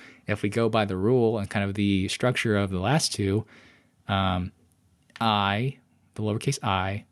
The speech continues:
means inward, introverted, inward. So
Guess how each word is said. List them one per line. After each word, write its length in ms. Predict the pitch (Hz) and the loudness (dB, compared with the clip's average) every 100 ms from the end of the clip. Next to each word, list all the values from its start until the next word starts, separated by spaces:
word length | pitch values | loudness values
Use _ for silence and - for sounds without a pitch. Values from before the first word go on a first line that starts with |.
| - | -2
means 400 | 110 101 90 - - | 2 2 2 -2 -2
inward, 500 | 135 135 107 85 - - _ _ | 2 2 2 0 -4 -16 _ _
introverted, 520 | 123 120 107 90 85 - _ - | -2 0 0 -2 -6 -14 _ 0
inward. 400 | 120 92 82 - - - - | 0 0 -4 -12 -20 -20 -20
So 400 | - 104 95 87 | -4 -2 0 -2